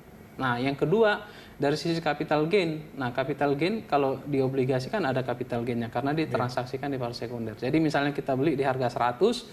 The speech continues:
Speaker 1: nanti ketika ditransaksikan di pasar sekunder di bursa efek sana, dia bisa, bisa naik. Jadi mis-, misalnya jadi seratus dua, kan ada capital gain sekitar dua, dua.
Speaker 2: Oke.
Speaker 1: Terus yang ke-, kedua ya tentunya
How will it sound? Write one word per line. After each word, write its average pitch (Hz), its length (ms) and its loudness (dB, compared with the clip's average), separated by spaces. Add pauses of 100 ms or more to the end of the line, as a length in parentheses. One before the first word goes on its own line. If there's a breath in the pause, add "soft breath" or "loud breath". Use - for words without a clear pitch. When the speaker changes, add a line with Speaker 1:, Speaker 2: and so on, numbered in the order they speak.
(280 loud breath)
Speaker 1:
nanti 170 240 2
ketika 175 320 2
ditransaksikan 139 800 0
di 131 80 0
pasar 135 240 0
sekunder 131 320 2
di 139 160 4
bursa 127 320 -2
efek 123 240 -6
sana, 131 320 -2 (240 loud breath)
dia 175 160 4
bisa, 233 160 2
bisa 180 320 2
naik. 180 320 0
Jadi 135 160 -2
mis-, 160 160 -2
misalnya 151 320 2
jadi 131 160 2
seratus 131 400 0
dua, 131 320 4
kan 165 160 -2
ada 165 160 0
capital 139 320 -2
gain 143 160 -2
sekitar 127 400 -4
dua, 120 240 0 (240)
dua. 117 160 -2
Speaker 2:
Oke. 110 160 -4 (320)
Speaker 1:
Terus 170 320 0 (480 loud breath)
yang 139 240 0
ke-, 139 240 -4
kedua 139 480 0
ya 135 160 0
tentunya 135 480 0